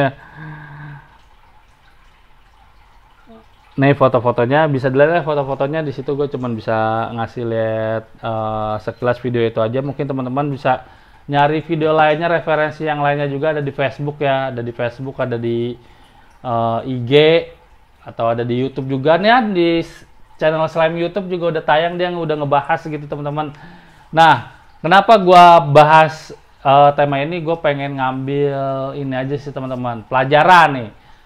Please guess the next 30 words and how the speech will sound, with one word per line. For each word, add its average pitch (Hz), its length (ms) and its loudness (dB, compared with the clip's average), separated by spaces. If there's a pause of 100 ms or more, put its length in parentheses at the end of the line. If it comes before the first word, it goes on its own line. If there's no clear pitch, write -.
(120)
Pelajaran, 156 1200 4 (220)
gua 170 260 4
punya 160 320 0
ada 147 140 2
tiga 143 320 -6
catatan 147 580 -2
nih, 165 60 -10
pelajaran 135 480 -2
buat 131 260 0
ojol, 143 720 2
ya, 147 80 4
pelajaran 131 480 0
buat 127 160 -2
resto 135 400 -4
dan 139 320 0
customer, 143 720 0
teman-teman. 127 500 -10 (640)
Yang 127 320 -2
kita 131 220 6
ambil, 139 480 2
eh, 131 260 2
pelajaran 135 540 2
buat 135 400 2
ojol 131 500 0
di 143 80 -4
sini, 151 300 -6 (180)
buat, 131 400 -2
ya, 131 160 0
kita 160 240 -2
lah, 165 140 2